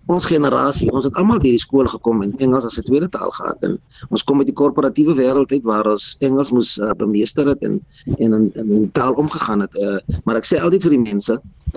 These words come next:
eh, ek moes in Nige-, Nigerië moes ek gaan werk. En daar was nie, jy kon nie Afrikaans, jy praat maar met jou, met jou medelandsburgers Afrikaans, maar jy moes in Engels daar omgaan. So, en ek het in Afrikaans groot geword.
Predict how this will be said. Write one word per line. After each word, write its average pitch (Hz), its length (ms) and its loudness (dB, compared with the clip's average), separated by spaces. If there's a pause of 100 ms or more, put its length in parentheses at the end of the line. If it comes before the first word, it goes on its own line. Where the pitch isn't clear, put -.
(180)
eh, 110 260 0
ek 135 200 -2
moes 131 160 0
in 120 220 2
Nige-, 113 380 -4
Nigerië 165 540 4
moes 117 180 -2
ek 110 120 -4
gaan 107 200 -8
werk. 113 340 -2 (280)
En 117 420 0
daar 123 360 0
was 127 220 -2
nie, 196 340 2 (400)
jy 135 100 2
kon 160 120 2
nie 170 100 4
Afrikaans, 120 480 -2
jy 110 60 -2
praat 135 200 2
maar 143 120 0
met 127 100 2
jou, 110 200 2 (100)
met 104 100 -6
jou 101 140 4
medelandsburgers 113 840 0
Afrikaans, 101 540 -6
maar 101 100 2
jy 104 60 4
moes 107 120 2
in 127 100 2
Engels 165 260 4
daar 117 140 0
omgaan. 104 280 -8
So, 135 240 2 (600)
en 151 180 0
ek 131 140 0
het 143 120 -2
in 135 80 0
Afrikaans 156 420 0
groot 208 240 0
geword. 95 260 -4